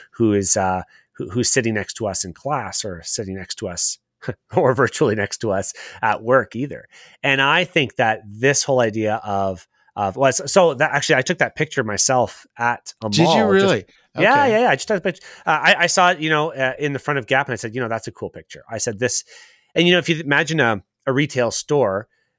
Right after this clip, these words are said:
Speaker 1: uh, they've got you know, doors in the middle of their storefront, right? And they've got two large bay areas where they've just, they're displaying clothing or what have you.
Speaker 2: Mm-hmm.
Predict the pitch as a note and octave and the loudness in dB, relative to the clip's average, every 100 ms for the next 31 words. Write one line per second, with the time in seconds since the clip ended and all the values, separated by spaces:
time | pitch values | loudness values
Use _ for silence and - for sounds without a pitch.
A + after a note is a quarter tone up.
0 | _ - G#2+ G#2+ G#2+ A2+ A#2 - A#2 - | _ -4 0 2 0 -2 -2 0 0 -2
1 | _ _ _ _ _ A#2 G2+ G2 B2+ B2 | _ _ _ _ _ -6 -6 0 4 4
2 | A#2+ B2+ A2 A2 G#2+ G#2 F#2+ G2+ F#2+ F#2 | 4 0 -2 -2 0 0 -2 -6 -8 -10
3 | _ - - G2+ - G2 - - A#2 C3 | _ -10 -4 -4 -4 -10 -12 -6 -4 -4
4 | A2+ A2 - - C#3+ B2+ A2 A2 A2 F2+ | -4 -8 -10 -4 0 0 0 0 -2 -2
5 | F#2+ A2 A#2 A2 G#2+ G#2 G2+ F#2+ G#2+ G2 | -2 0 0 0 0 0 -2 -4 -6 -6
6 | G2 F2+ G#2+ - - A2+ G#2 - A2+ F#2+ | -6 -8 -10 -10 -4 -4 -2 -6 -6 -10
7 | F#2 - F3+ D#3 C#3+ B2+ A2+ G2 F#2 G2+ | -8 2 4 4 2 0 -2 -4 -2 -4
8 | - D3+ C#3+ F#2 A#2 F#2 | -2 -4 -4 -8 -10 -14